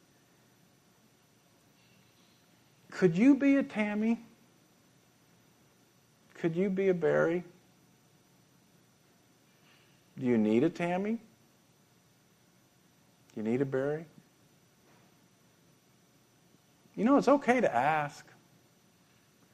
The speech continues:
We did that once. We went to a godly couple. We just said, "You know, we're struggling. We need help.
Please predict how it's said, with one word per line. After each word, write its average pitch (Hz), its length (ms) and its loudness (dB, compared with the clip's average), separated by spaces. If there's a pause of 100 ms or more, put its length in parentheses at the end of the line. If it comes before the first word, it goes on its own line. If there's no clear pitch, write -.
(500)
We 175 120 0
did 185 120 6
that 139 140 6
once. 135 320 2
We 135 80 -4
went 139 200 -2
to 135 100 -4
a 127 40 0
godly 127 320 6
couple. 139 320 0
We 123 120 2
just 123 220 -6
said, 127 220 0
"You 131 100 -2
know, 135 140 2
we're 131 160 -2
struggling. 139 440 0
We 123 100 -2
need 120 160 -4
help. 127 360 -2